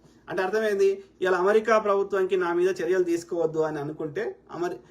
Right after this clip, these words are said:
ఈ ఎవ్-, మోడీ కాదు వాళ్ళ తాత వచ్చి బతిలాడినా, ఇంటర్పోల్ కాదు వాళ్ళ తాత వచ్చి చెప్పినా ఏం చేయలేరు. ఇప్పుడు కొంతమంది, ఇప్పుడు అమెరికా చెప్తుంది,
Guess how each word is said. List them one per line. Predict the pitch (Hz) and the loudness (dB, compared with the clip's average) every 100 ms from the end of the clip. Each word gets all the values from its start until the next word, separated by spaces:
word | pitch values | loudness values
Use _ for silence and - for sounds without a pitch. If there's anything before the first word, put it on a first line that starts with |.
| _ - | _ -14
ఈ | 170 165 160 | -10 -8 -2
ఎవ్-, | 175 190 - 165 147 156 | -2 -2 -10 -10 -6 -2
మోడీ | 170 220 220 | 0 2 2
కాదు | 202 190 220 | 0 0 2
వాళ్ళ | 185 | 0
తాత | - 165 214 226 | 0 0 2 2
వచ్చి | 220 214 | -2 -2
బతిలాడినా, | 185 175 185 180 185 214 220 | -2 -2 -2 0 0 -2 -2
ఇంటర్పోల్ | 175 185 208 202 190 175 | -2 -2 -2 0 0 2
కాదు | 175 | 0
వాళ్ళ | 185 170 | -2 -2
తాత | 165 185 202 | -2 -2 -2
వచ్చి | 185 175 | -2 -4
చెప్పినా | 175 190 - - - _ - | -2 -4 -6 -12 -20 _ -18
ఏం | - 151 180 226 214 | -12 0 2 4 4
చేయలేరు. | 151 127 - _ _ _ _ - | 2 0 -8 _ _ _ _ -14
ఇప్పుడు | 156 160 | -8 -6
కొంతమంది, | 170 170 170 175 170 | -4 -4 -2 0 0
ఇప్పుడు | 170 | 0
అమెరికా | 165 190 185 202 | 2 2 2 0
చెప్తుంది, | 190 - 127 113 | -2 -8 -8 -10